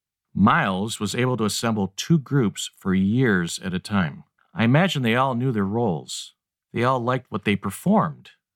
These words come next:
felt fulfilled where the music took them,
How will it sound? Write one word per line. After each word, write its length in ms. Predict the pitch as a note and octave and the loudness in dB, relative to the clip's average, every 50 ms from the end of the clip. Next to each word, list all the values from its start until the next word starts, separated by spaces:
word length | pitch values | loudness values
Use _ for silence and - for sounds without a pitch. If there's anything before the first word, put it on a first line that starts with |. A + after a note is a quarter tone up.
| _ _ | _ _
felt 240 | - B2+ B2 - - | -2 -2 -2 -2 -4
fulfilled 760 | - - G#2 - - - F#3+ G3+ F#3+ C3+ F#2+ F2 E2 D2+ - - _ | -8 -10 -8 -4 0 2 2 2 2 0 -2 -4 -8 -10 -14 -18 _
where 100 | - G#2+ | -8 -4
the 80 | G2 G2+ | 0 0
music 360 | G#2 A2+ A#2 A2 G#2+ F2 - | 2 2 0 -2 -4 -8 -6
took 240 | - C3 A#2+ - - | -4 -4 -4 -4 -6
them, 280 | - D#2 C#2 - - | -10 -10 -10 -10 -16